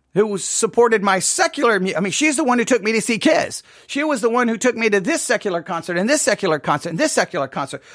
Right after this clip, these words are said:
My mom was the one purchase, purchased me a subscription to Billboard magazine, which at the time was like, I don't know, five hundred dollars, because that was a magazine mainly for radio stations, but so that I could keep up with music charts.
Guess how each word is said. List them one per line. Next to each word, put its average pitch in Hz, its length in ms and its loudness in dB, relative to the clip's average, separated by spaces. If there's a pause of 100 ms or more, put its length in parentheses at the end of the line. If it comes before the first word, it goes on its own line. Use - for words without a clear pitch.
(120)
My 196 140 4
mom 285 340 4
was 202 160 0
the 208 80 2
one 208 420 2
purchase, 247 480 -2
purchased 240 540 -4
me 220 160 -6
a 175 80 -4
subscription 202 640 -6 (220)
to 226 120 4
Billboard 220 600 4
magazine, 202 560 2
which 180 160 -6
at 190 80 -8
the 180 80 -12
time 196 220 -6
was 175 100 -8
like, 175 140 -4
I 175 100 -2
don't 165 140 -2
know, 160 80 -4
five 196 440 2
hundred 190 360 0
dollars, 208 480 4 (240)
because 185 180 -2
that 220 100 0
was 202 100 -2
a 208 60 -2
magazine 196 440 0
mainly 208 360 0
for 170 220 0
radio 240 320 2
stations, - 540 -12 (260)
but 185 100 -6
so 214 200 2
that 196 120 0
I 196 120 2
could 202 180 -2
keep 214 220 -4
up 180 100 2
with 175 160 0
music 220 320 -2
charts. - 380 -10